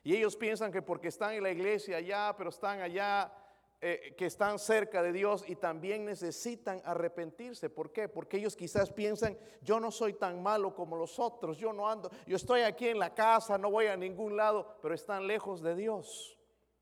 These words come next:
Amén. So, hay hermanos que están lejos, pero no quieren entrar. Cada vez que hago una invitación, yo me doy cuenta en la congregación quién está lejos, quién no.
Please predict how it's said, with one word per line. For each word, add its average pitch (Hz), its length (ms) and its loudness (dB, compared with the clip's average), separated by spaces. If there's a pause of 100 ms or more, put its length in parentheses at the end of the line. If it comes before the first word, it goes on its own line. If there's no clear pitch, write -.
(340)
Amén. 160 380 -6 (2000)
So, - 140 -2
hay 190 100 4
hermanos 196 440 0
que 170 420 -2 (440)
están 190 340 2
lejos, 208 540 0 (640)
pero 151 140 -2
no 185 120 0
quieren 202 240 0
entrar. 151 440 -6 (1700)
Cada 185 160 4
vez 196 180 0
que 196 100 2
hago 180 120 4
una 180 100 -2
invitación, 165 520 -2
yo 170 100 -4
me 170 80 -4
doy 170 140 -4
cuenta 190 320 -6
en 120 80 -6
la 123 100 -4
congregación 135 640 -4 (520)
quién 170 180 -4
está 160 240 -2
lejos, 165 380 -4
quién 160 180 -8
no. 165 140 -12